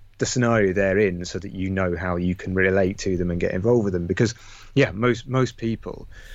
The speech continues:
they haven't done that, that initial bit of work, that, that,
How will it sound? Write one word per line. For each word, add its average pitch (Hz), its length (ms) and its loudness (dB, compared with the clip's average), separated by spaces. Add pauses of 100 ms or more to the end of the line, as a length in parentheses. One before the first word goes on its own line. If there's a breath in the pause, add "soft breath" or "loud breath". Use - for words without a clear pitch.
(200 loud breath)
they 120 80 0
haven't 113 240 0
done 101 220 0
that, 95 200 -4 (300)
that 107 180 -4
initial 101 280 -6
bit 92 160 -6
of 87 120 -6
work, 98 400 0
that, - 260 -8
that, 98 320 -8